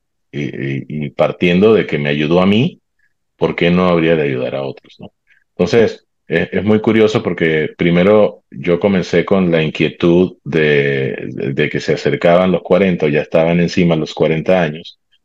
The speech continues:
míos. Y dije, "Ok, eh, estamos a por ahí de quince, veinte años de retiro.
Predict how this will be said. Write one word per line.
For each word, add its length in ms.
míos. 420
Y 340
dije, 600
"Ok, 160
eh, 260
estamos 720
a 800
por 140
ahí 140
de 280
quince, 800
veinte 260
años 220
de 80
retiro. 380